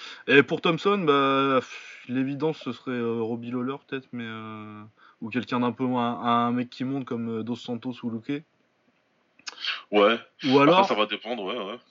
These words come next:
Speaker 2: ouais.
Speaker 1: ou alors, il monte en moyen et il prend Uriah Hall.
Speaker 2: Ce que j'allais dire, moi,
Speaker 1: Ouais, c'est ça,
Speaker 2: pour
Speaker 1: hein.
Speaker 2: à s-, à sa place, je suis son team, son management. Et là, il vient de sortir des conversations pour le, le titre, euh,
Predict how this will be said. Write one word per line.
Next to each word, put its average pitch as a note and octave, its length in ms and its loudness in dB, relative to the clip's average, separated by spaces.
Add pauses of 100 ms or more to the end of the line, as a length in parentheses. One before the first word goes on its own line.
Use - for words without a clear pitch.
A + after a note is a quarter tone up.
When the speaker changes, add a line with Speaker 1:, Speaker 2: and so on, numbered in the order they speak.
(100)
Speaker 2:
ouais. F2+ 120 -8
Speaker 1:
ou C3+ 180 2
alors, D#3 260 6
il C#3 60 0
monte C#3 200 -4
en C#3 80 -2
moyen C#3+ 340 -4
et C3 80 -2
il B2 100 0
prend A#2+ 180 -6
Uriah A#2 320 -2
Hall. A2 200 -10 (440)
Speaker 2:
Ce - 120 -6
que G#2+ 100 -4
j'allais G#2 180 4
dire, C3+ 200 2
moi, F#2+ 140 -6
Speaker 1:
Ouais, F#2 60 -8
c'est A2+ 120 -14
ça, D#3+ 140 -4
Speaker 2:
pour C#3 80 -2
Speaker 1:
hein. A#2+ 140 -8 (100)
Speaker 2:
à C#3+ 40 -4
s-, - 180 -4 (220)
à - 80 2
sa A#2+ 160 0
place, - 500 0
je - 140 -20
suis - 80 -20
son A2 80 -20
team, A#2+ 220 -18
son - 100 -18
management. F#2+ 500 -10 (480)
Et - 40 -14
là, A#2 100 2
il A#2+ 60 4
vient G#2+ 120 -6
de F#2 60 -8
sortir G2+ 260 -6
des F#2+ 100 -6
conversations G2 440 -10
pour F2 220 -8
le, F2 260 -6
le F2 100 -8
titre, - 300 -10
euh, E2 240 -8